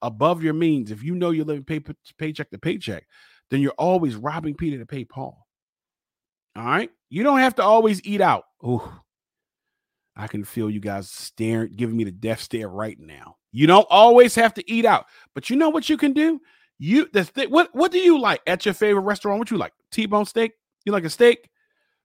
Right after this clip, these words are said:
Go buy from the store. I promise you, if you go buy from the store, right?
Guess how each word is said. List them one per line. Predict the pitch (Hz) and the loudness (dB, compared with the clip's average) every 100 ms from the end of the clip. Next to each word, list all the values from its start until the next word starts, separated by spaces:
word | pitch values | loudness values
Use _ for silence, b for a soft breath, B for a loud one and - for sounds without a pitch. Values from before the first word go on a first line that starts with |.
| _ | _
Go | 277 349 | 8 8
buy | 330 330 330 | 8 4 4
from | 330 | 4
the | 320 | 2
store. | 240 359 403 330 - _ _ _ _ _ _ _ 175 | 2 4 4 4 -2 _ _ _ _ _ _ _ 2
I | 208 | 2
promise | - 302 339 302 - | 6 6 6 4 -2
you, | 220 208 - b b | -4 -6 -10 b b
if | 180 196 | -2 0
you | 262 | 4
go | 247 | 4
buy | 226 220 214 | 4 2 0
from | 202 185 | -2 -6
the | |
store, | 151 - 208 120 - | -4 0 0 0 -4
right? | 107 185 | 0 0